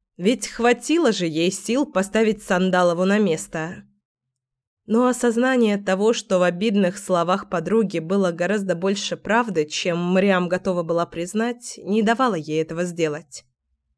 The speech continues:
По факту Ветка озвучила то, что Мариам и так о себе знала. Её никто не ждал, да,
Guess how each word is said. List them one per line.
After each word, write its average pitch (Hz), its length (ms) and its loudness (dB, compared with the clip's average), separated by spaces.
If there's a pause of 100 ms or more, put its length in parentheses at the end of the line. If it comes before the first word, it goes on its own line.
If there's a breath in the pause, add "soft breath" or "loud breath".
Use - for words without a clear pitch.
(920)
По 262 80 0
факту 370 400 2
Ветка 277 420 2
озвучила 214 640 2
то, 277 260 0
что 208 300 -2
Мариам 208 420 6
и 185 40 0
так 262 200 -4
о 196 60 -6
себе 180 320 0
знала. 175 500 -2 (1120)
Её 240 320 6
никто 294 400 0
не 247 180 4
ждал, 190 480 -2 (400 soft breath)
да, 180 400 0